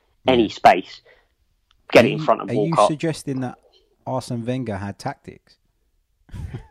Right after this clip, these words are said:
Speaker 1: Um, I, I think, I think he, you know, he had some, he had some tactics once upon a time, and I even, even at the end, you know, I think he, he knew what he set out to do.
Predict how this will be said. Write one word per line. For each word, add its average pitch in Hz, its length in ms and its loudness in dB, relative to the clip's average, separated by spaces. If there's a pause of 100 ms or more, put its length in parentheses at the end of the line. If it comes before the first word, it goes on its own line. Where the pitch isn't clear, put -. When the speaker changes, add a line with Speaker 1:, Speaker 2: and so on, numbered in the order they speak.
(300)
Speaker 1:
Um, 285 220 10
I, 339 260 8
I 311 120 6
think, 254 260 2
I 226 140 10
think 202 200 2
he, 143 100 6 (100)
you 147 40 12
know, 107 100 8
he 180 120 10
had 120 180 8
some, 117 220 6 (300)
he 143 80 2
had 139 240 2
some 139 240 6
tactics - 420 -2
once 135 220 -2
upon 131 220 0
a 113 40 -4
time, 208 300 6
and - 100 6
I 247 200 10
even, 320 380 4
even 240 280 8
at 170 40 6
the 165 140 10
end, 127 320 6
you 131 60 -4
know, 113 180 4
I 135 60 6
think - 200 -4
he, 120 140 -6 (300)
he 139 140 2
knew 127 180 0
what 120 140 -4
he - 40 -14
set - 180 2
out 123 200 6
to - 80 -12
do. 101 240 -4